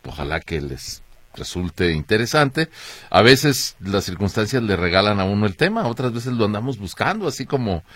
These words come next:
rascándole aquí, rascándole allá. Pues hoy no había de otra, teníamos que hacer el sondeo sobre ese asunto y lo leo rápidamente, ya que estás abordando el tema, Mario, y entrando más en detalles.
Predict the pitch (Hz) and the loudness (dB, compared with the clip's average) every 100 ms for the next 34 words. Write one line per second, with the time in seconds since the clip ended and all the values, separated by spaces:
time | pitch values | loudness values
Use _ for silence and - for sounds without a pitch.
0 | - - - 87 - 113 123 110 - 113 | -20 -12 -6 -4 -2 -2 0 -2 -2 -2
1 | 117 - 113 120 110 95 120 190 - - | -2 -2 -2 0 2 2 2 -2 -12 -20
2 | - 98 110 117 110 92 85 78 82 135 | -6 0 2 4 2 2 0 0 -2 -2
3 | 156 - 76 90 156 - 117 104 87 95 | -4 -6 -2 -2 -2 -2 -4 -4 -4 -4
4 | 87 90 101 87 95 113 - 151 131 156 | -2 -2 -4 -4 -4 -4 -4 -4 -4 -8
5 | - - 95 95 98 98 104 101 104 120 | -12 -10 0 4 4 6 6 4 0 2
6 | 120 113 - 135 113 80 73 85 92 95 | 2 2 4 4 4 -2 -2 0 0 -2
7 | - 92 101 85 82 90 95 90 117 107 | -4 -2 -2 -2 -2 -2 -2 -2 0 0
8 | 107 104 107 120 - - - 85 87 95 | 0 2 0 -4 -14 -10 -4 -2 0 0
9 | 98 92 92 98 80 - 85 69 69 - | 0 0 -2 -4 -4 -4 -6 -6 -10 -14